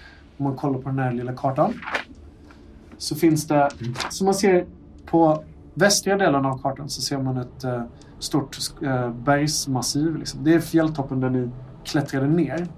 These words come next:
Och på östra sidan så är det ännu ett stort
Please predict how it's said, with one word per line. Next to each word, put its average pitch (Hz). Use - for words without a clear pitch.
Och 139
på 170
östra 170
sidan 131
så -
är 135
det 143
ännu 156
ett 180
stort -